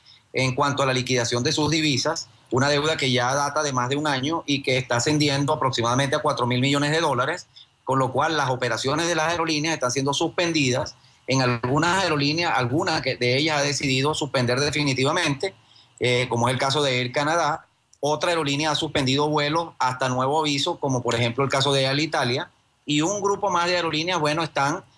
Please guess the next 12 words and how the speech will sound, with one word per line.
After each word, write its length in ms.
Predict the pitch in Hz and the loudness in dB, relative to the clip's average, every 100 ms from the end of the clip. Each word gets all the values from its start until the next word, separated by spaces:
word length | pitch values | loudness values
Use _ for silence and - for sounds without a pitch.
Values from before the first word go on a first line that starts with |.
| - | -6
haciendo, 440 | 127 131 135 151 - | -2 0 2 0 0
estudiando 600 | 131 139 131 135 139 175 | -2 0 0 2 0 0
la 140 | 160 | -2
posibilidad 520 | 147 139 127 120 120 | -2 -2 -2 0 0
de 100 | 143 | -2
suspender 640 | 165 165 139 123 143 180 196 _ _ - | -2 -4 -2 0 0 0 -4 _ _ -4
también 380 | 131 123 127 | -2 2 2
su, 340 | 127 156 131 107 | 2 0 0 -2
sus 220 | - 113 | -2 0
vuelos 280 | 123 127 147 | 2 2 2
a 40 | |
Venezuela. 440 | 131 104 117 101 | 0 0 2 2